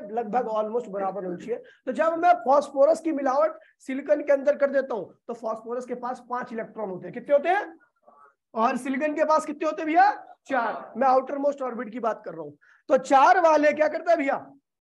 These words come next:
उसके चार से इसके चार क्या करते हैं भैया, bond बना लेते हैं। अब जिन्होंने bond बना लिया, कौन सा bond? Covalent bond, ठीक है भैया,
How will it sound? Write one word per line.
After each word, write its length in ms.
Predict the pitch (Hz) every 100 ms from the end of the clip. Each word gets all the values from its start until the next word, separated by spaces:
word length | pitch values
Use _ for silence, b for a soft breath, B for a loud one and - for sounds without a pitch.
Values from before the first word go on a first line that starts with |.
| _ 247
उसके 300 | 214 349 359
चार 260 | 330 294
से 200 | 285 285 320 277
इसके 260 | - 302
चार 240 | 285 269 269
क्या 120 | 302
करते 140 | 302
हैं 100 | 294
भैया, 140 | 247 220
bond 320 | 208 220 240
बना 200 | 247 240
लेते 240 | 240 233
हैं। 80 | 226 _ _ _ _ _ _ _
अब 180 | 214 226
जिन्होंने 280 | 190 277 294
bond 320 | 240 262 285 294
बना 240 | 294 285
लिया, 240 | 285 302 320
कौन 260 | - 269
सा 100 | 294
bond? 300 | 339 277 180 175
Covalent 480 | 220 214 196 175 147
bond, 180 | 147 - -
ठीक 80 | 220
है 80 | 269
भैया, 160 | 277